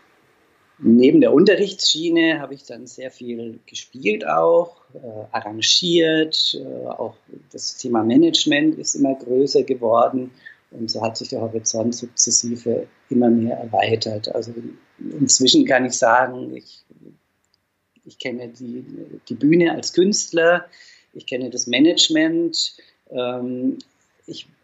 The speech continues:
habe für Verlage gearbeitet, ähm, ich weiß, wie Musik produziert wird, äh, ich weiß, wie freiberufliche Künstler leben. Ich selber war zehn Jahre Freiberufler.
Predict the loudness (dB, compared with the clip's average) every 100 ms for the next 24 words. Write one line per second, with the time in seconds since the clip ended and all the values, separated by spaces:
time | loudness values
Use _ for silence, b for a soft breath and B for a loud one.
0 | -14 -12 -12 -2 -2 0 2 4 4 2
1 | 0 2 2 2 0 0 0 2 2 0
2 | -10 -10 -8 -6 -4 -4 -6 -12 -10 -6
3 | -6 -4 -4 -2 -4 -2 0 0 0 2
4 | 4 2 0 2 2 2 2 0 -2 -6
5 | -4 -4 -6 -6 -2 -2 0 -2 -4 -6
6 | -4 -4 2 2 2 0 -2 -6 -14 -2
7 | 0 0 0 -2 0 2 4 2 0 -2
8 | -2 -2 -2 -2 0 0 2 0 -2 -8
9 | -6 -6 -6 -6 -4 -4 -2 0 0